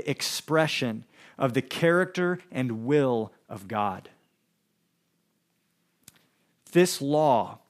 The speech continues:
was fulfilled perfectly by Jesus Christ. It was embodied and taught by Jesus Christ. And so James calls it in verse eight the royal law. It's the law of our King, Jesus Christ.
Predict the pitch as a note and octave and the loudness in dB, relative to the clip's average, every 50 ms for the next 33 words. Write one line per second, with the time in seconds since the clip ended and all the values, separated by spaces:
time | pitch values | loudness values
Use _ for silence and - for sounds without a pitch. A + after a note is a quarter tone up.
0 | _ _ _ _ _ - C#3 D3+ - - - F3 D3 - - - - G3 G3 F#3+ | _ _ _ _ _ -2 0 0 0 0 -2 -2 -2 -2 -6 -2 2 4 6 6
1 | D#3+ C3+ B2 A#2 A#2+ - - - G3 G#3+ G#3 - F#3 D3 - - C3+ B2+ B2 A#2 | 6 4 4 0 -4 -10 -6 -2 0 0 0 0 -2 -2 -2 -2 -2 0 0 -2
2 | - - - _ _ _ D3+ C#3 D#3+ E3 F3 E3+ C3 A#2 D3+ D3+ B2 C#3+ - - | -4 -8 -16 _ _ _ 0 2 4 4 4 2 2 2 0 0 0 -2 -6 -4
3 | - E3+ D#3+ D3+ C#3 A#2+ G#2 - - - - - - _ _ _ _ - - - | -2 2 4 4 4 2 0 -4 -10 -14 -14 -18 -20 _ _ _ _ -20 -20 -2
4 | - E3+ E3 F3 D#3+ E3 D#3 C#3+ B2+ G2 D#3 D3+ D#3+ E3+ F3+ F3 F#3 F#3+ F3 F3 | 4 6 8 8 8 8 6 4 4 4 4 6 8 8 8 8 6 4 4 2
5 | - D#3 D3 D3+ C#3+ - - - F#3+ F#3+ F3 C3+ - - - - - _ _ _ | 0 0 -2 -2 -2 -6 -6 -4 -2 0 0 0 0 -4 -8 -18 -20 _ _ _
6 | - C3+ C3 C3 B2+ A2 A#2 C3 B2 A2 A#2+ A2+ - - - - B2+ A#2 G#2+ G#2+ | 0 2 2 2 2 0 0 -2 -2 -2 -4 -6 -8 -10 -4 -2 -2 -2 -2 -4
7 | - - - - - - _ _ _ - - - - C3+ B2 - F3+ D#3 B2 E3 | -8 -12 -18 -20 -20 -20 _ _ _ -20 -20 -12 -10 -8 -2 2 2 4 6 6
8 | E3+ F#3 E3+ - - - E3+ E3 E3+ D3 E3 - C#3 C#3 C3+ D#3 C#3 - E3 D3+ | 4 4 2 0 0 2 4 4 4 4 2 0 0 0 0 0 0 0 0 2
9 | D3+ D3 C#3+ B2 A#2+ C#3 C3 B2 A#2 A#2 C3+ D3 D#3+ E3+ F3+ F3+ F3+ F#3 F#3 F3 | 2 2 2 0 -2 -4 -4 -4 -2 0 2 2 4 4 4 2 2 2 0 -2
10 | E3 - - B2+ C3+ C3+ C#3+ D3 C3+ A#2+ G#2 G#2 - _ _ - - - E3 - | -4 -6 -8 -4 -2 0 2 4 2 2 0 -2 -8 _ _ -18 -6 -4 -4 -2
11 | - - E3 D3 D3+ E3 E3+ F3+ G3 F#3 D#3 C3+ D3+ D3+ D#3 D#3 D#3 - - F3+ | 2 2 2 6 8 8 10 10 8 8 6 4 6 6 6 4 2 0 0 2
12 | F3 D#3+ C3 B2 B2+ C3 - - D3+ D3 B2+ C#3+ C#3 - - - D#3 D3 C3 B2 | 2 2 0 0 -2 -4 -6 -4 -2 -2 -2 -2 -6 -6 -2 0 2 2 2 2
13 | A#2 - - | -2 -8 -14